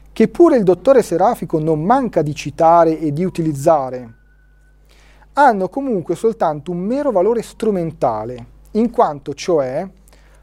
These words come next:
possono favorire alla mente dell'uomo il palesarsi dell'evidenza indubitabile dell'esistenza di Dio.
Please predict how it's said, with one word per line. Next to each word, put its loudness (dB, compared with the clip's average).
possono 0
favorire 0
alla 0
mente -2
dell'uomo 0
il 2
palesarsi 0
dell'evidenza 2
indubitabile 0
dell'esistenza -4
di -8
Dio. -12